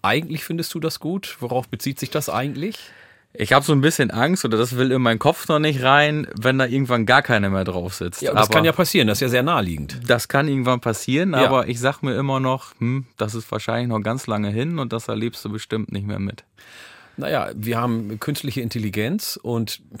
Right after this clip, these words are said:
Speaker 1: die ist ja nun wirklich flott. Also wenn wir gucken, was K I jetzt so alles machen kann in vielen Bereichen, kann es ja eine Sache von ein, zwei Jahren sein.
Speaker 2: Ja, ich,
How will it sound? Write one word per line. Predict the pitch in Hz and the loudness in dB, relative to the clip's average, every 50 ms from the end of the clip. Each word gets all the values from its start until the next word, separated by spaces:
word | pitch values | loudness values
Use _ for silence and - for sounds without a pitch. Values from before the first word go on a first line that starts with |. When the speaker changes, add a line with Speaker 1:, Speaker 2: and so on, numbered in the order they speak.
| - - | -14 -10
Speaker 1:
die | 127 123 110 | -8 -6 -4
ist | 135 131 - | -4 -4 -2
ja | - 131 | -2 -2
nun | 117 117 113 104 | 0 0 0 -2
wirklich | 98 127 147 - - 123 - - | -2 -2 -4 -4 -4 -6 -6 -6
flott. | - - 143 139 - - - - | -4 -2 -2 -2 -2 -4 -6 -8
Also | 92 95 95 104 | -6 -4 -4 -4
wenn | 107 104 | -4 -4
wir | 101 95 | -4 -4
gucken, | - 127 123 - 135 127 123 110 87 - - | -4 -6 -6 -4 -4 -4 -4 -4 -4 -4 -4
was | 117 113 - - | -4 -4 -4 -6
K | - - 117 113 | -8 -8 -8 -6
I | - 120 135 | -6 -4 -4
jetzt | 127 127 110 - - | -4 -4 -4 -6 -4
so | 123 120 113 | -4 -4 -4
alles | - 104 104 101 - - | -4 -4 -4 -4 -4 -4
machen | 104 107 117 - 147 127 | -4 -4 -4 -4 -6 -8
kann | - - - 139 139 151 170 165 - - - - - - - - _ _ _ | -6 -6 -6 -4 -4 -4 -4 -6 -8 -12 -20 -20 -20 -20 -20 -20 _ _ _
in | - 127 127 117 | -4 -4 -2 -4
vielen | - - - - 135 127 123 127 113 | -4 -6 -6 -4 -2 -2 -2 -2 -2
Bereichen, | 123 113 107 110 110 120 120 - - 131 123 117 - - - _ _ _ _ _ - - _ _ _ _ _ _ _ _ - | -4 -4 -2 -2 0 -2 -2 -2 -2 -2 -2 -2 -4 -10 -20 _ _ _ _ _ -20 -20 _ _ _ _ _ _ _ _ -6
kann | - 104 113 | -4 -2 -2
es | 107 - | -2 -2
ja | 131 | -2
eine | 120 117 | -2 0
Sache | 113 117 113 117 104 | 0 0 0 0 -2
von | - 120 107 | -2 -2 -2
ein, | 92 110 104 | 0 -2 -2
zwei | - 117 101 | 0 -2 0
Jahren | 120 156 151 85 80 | 0 0 0 0 -2
sein. | 76 73 67 64 62 62 - _ _ _ - - - - - - _ - - _ _ _ _ _ _ _ - | -2 -4 -6 -8 -10 -12 -14 _ _ _ -20 -20 -20 -20 -20 -20 _ -20 -20 _ _ _ _ _ _ _ -6
Speaker 2:
Ja, | 90 90 87 | -4 -2 -2
ich, | 90 - | -2 -4